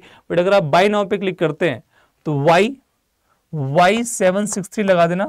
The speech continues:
क्या लगा देना? वाई सेवन सिक्स थ्री, सेवन नाइन या सिक्सटी थ्री,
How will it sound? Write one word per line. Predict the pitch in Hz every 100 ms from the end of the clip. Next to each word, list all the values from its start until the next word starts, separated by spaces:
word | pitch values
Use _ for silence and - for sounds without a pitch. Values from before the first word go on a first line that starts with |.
| 285
क्या | 202 190
लगा | 190 190
देना? | 226
वाई | 190 151 165 190
सेवन | - 180 190
सिक्स | 180 165
थ्री, | 202
सेवन | 185 190 196
नाइन | 190 185
या | 190
सिक्सटी | 180 - 180
थ्री, | 147